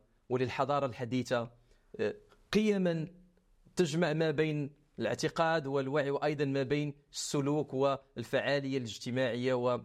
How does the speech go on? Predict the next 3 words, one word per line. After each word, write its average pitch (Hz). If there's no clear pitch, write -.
الحضارية، 127
ويتحول 123
الإنسان 123